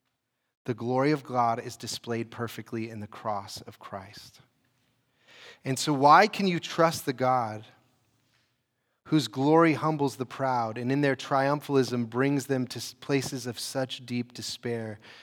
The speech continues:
It's because he himself was willing to be humbled and humiliated for us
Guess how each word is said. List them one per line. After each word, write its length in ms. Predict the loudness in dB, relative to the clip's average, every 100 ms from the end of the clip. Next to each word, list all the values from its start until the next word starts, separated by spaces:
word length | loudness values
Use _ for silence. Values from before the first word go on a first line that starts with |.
| -20 _
It's 100 | -12
because 340 | -8 -4 -4 -2
he 160 | 0
himself 560 | 0 0 -2 -2 -2 -4
was 160 | -4
willing 320 | -2 -2 -2 -4
to 100 | -6
be 120 | -8
humbled 420 | -6 -6 -4 -4
and 140 | -6 -6
humiliated 720 | -6 -4 -2 -2 -2 -4 -8
for 320 | -10 -6 -4
us 460 | -4 -8 -12 -14